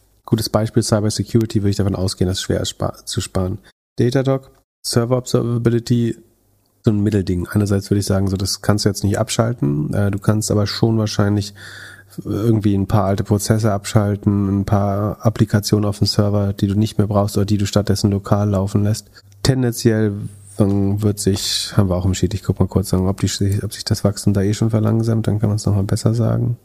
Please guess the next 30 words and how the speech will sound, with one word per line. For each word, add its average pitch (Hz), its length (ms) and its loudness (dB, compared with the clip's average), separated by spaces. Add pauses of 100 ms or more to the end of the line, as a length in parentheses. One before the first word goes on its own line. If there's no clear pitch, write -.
(540)
Da, 107 100 2
da, - 160 0
da, 101 200 -4 (100)
da, 107 280 2
Datadog, 113 920 -2 (220)
zweiundachtzig, - 840 -4
hat 92 80 2
sich 95 80 2
ja 92 160 2
beschleunigt. 95 880 0 (120)
Also 92 220 2
wenn 98 120 2
die 110 80 0
über 101 160 0
achtzig - 280 0
bleiben, 123 300 2
wär 120 100 0
schon 123 140 2
grandios. 117 840 0
Ähm, 101 680 0 (100)
könnte 113 320 2
aber 110 140 2
auch, 107 280 -2 (640)
nee, 175 160 4
würden 135 160 2
relativ 110 400 0
gut, - 240 0 (160)
glaub 90 220 2
ich, 92 100 -4
aussehen. 98 460 -2